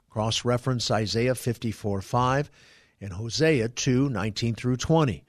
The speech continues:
In the New Testament, the church is seen as the bride of Christ, with Christ as the bridegroom, cross-reference Mark two twenty. Furthermore, in his second coming,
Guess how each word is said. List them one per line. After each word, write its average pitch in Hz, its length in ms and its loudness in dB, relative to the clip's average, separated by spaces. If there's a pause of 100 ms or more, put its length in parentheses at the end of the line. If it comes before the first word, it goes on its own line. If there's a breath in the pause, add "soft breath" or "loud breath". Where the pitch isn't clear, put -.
(760)
In 110 140 -8
the 127 80 2
New 220 160 4
Testament, 101 640 -2 (400)
the 120 100 -2
church - 680 2 (120)
is 123 120 0
seen 139 300 0
as 113 140 -2
the 120 100 -2
bride 120 320 0
of 135 140 -4
Christ, 175 640 0 (340 soft breath)
with 110 180 -10
Christ 127 640 0
as 104 240 -4
the 123 120 -2
bridegroom, 135 840 0 (140)
cross-reference 113 760 -4
Mark 107 280 -4
two 117 200 -2
twenty. 139 480 0 (920)
Furthermore, 143 840 2 (460 soft breath)
in 123 100 -6
his 139 140 2
second 208 480 0
coming, 98 460 -4